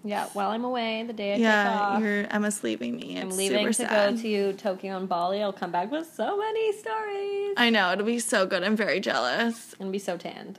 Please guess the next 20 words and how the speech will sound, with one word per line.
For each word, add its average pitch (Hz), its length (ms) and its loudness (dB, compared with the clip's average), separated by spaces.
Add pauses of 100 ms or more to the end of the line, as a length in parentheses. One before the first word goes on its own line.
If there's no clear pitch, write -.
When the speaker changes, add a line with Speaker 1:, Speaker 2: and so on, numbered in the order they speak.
Speaker 2:
You're 233 120 2
gonna 233 180 4
Speaker 1:
in 247 60 2
Speaker 2:
be - 60 4
so 196 240 4
Speaker 1:
October. 185 120 2
Speaker 2:
tanned. 240 480 0 (240)
It'll 226 160 0
be 220 120 2
Speaker 1:
Lit. 202 80 -2
Speaker 2:
great. 127 460 -2 (360)
Speaker 1:
Lit. 208 280 6 (120)
Speaker 2:
And, 262 460 6
um, 262 580 6 (420)
yeah, 277 240 10
so 269 140 0
it's 247 200 0
every 269 240 8
second 302 400 2
Sunday, 208 580 6